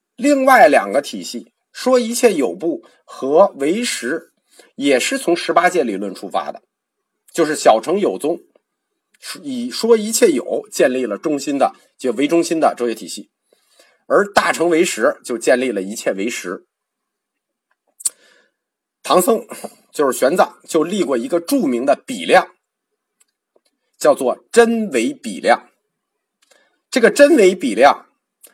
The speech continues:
就是以色不离眼识为前提的。什么叫色不离眼识？就是根茎实在人身上的不可分离性。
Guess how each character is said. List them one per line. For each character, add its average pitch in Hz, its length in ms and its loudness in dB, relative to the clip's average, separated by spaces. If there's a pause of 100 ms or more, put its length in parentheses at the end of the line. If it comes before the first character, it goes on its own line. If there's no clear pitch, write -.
(120)
就 247 160 0
是 202 160 0
以 104 260 -6
色 254 380 4
不 160 200 0
离 202 240 -4
眼 104 260 2
识 202 300 -4
为 143 180 -2
前 104 260 -6
提 76 200 -14
的。 - 160 -8 (400)
什 131 180 -6
么 190 60 0
叫 180 100 4
色 170 160 -2
不 123 80 -2
离 139 80 -4
眼 - 160 -4
识？ 85 280 -12 (180)
就 170 120 0
是 139 60 -2
根 254 240 4
茎 240 200 2
实 131 220 -6
在 156 180 4
人 117 260 -2
身 175 200 -4
上 143 140 -6
的 113 80 0
不 - 140 -10
可 - 100 -16
分 135 180 -10
离 131 120 -10
性。 - 180 -14